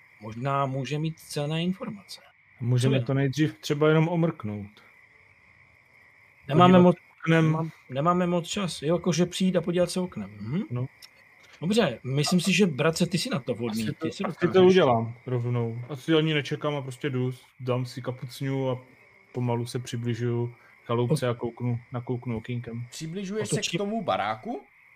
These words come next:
Speaker 2: Mhm.
Speaker 3: A co mezi tím dělá vlídná sova a čepel? S tím, co se přibližuje.
Speaker 1: Jak odcházel on, tak já jenom doplním drobnost, já tě hned pustím ke slovu, já furt kecám, ale otočím se na vlídnou sovu a říkám, je vidět, že jsme velmi sehraní, přesně takhle jsem mu to chtěl říct.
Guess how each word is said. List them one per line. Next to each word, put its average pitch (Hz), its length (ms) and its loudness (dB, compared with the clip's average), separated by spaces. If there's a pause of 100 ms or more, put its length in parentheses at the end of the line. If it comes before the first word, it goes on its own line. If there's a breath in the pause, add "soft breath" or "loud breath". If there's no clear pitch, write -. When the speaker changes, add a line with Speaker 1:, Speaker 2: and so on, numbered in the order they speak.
(420)
Speaker 2:
Mhm. 120 200 -6 (280)
Speaker 3:
A 117 600 -4
co 165 120 -12
mezi 165 200 -8
tím 185 140 -8
dělá 185 160 0
vlídná 185 300 -8
sova 185 320 -6
a 185 80 -4
čepel? 98 440 -6 (440)
S - 80 -20
tím, 117 140 -12
co 113 100 -18
se 117 80 -14
přibližuje. 98 500 -14 (320)
Speaker 1:
Jak - 220 0
odcházel 185 480 6
on, 156 200 4
tak 156 140 -2
já 151 160 4
jenom 156 240 2
doplním 143 340 0
drobnost, 131 280 -2
já 135 60 -2
tě 143 120 -4
hned 143 160 -2
pustím 151 220 -4
ke 135 80 -4
slovu, 131 240 -4
já 131 80 2
furt 131 160 -8
kecám, 127 440 -8
ale 127 240 -2 (340 loud breath)
otočím 156 300 0
se - 120 -2
na 147 300 4
vlídnou 123 340 0
sovu 143 260 -2
a 135 60 0
říkám, 123 420 -2 (1000)
je 131 140 -2
vidět, 135 260 0
že 131 100 -2
jsme 143 220 0
velmi 143 260 4
sehraní, 135 420 -2
přesně 139 320 -6
takhle 123 320 -6
jsem 127 160 -4
mu 123 80 -4
to 131 100 -6
chtěl 123 200 -8
říct. - 440 -12